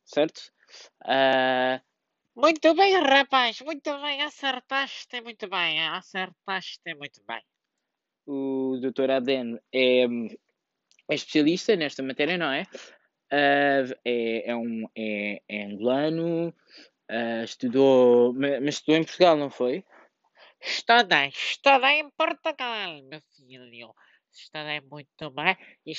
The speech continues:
Speaker 2: também estudei, fiz o mestrado em Paris. Estudei em Paris.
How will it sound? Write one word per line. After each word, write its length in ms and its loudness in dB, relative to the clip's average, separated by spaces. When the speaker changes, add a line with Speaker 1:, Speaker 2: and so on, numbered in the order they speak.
Speaker 2:
também 440 0
estudei, 1300 -4
fiz 240 -4
o 80 -6
mestrado 1080 -2
em 220 -4
Paris. 1000 -2
Estudei 760 0
em 100 -6
Paris. 840 -6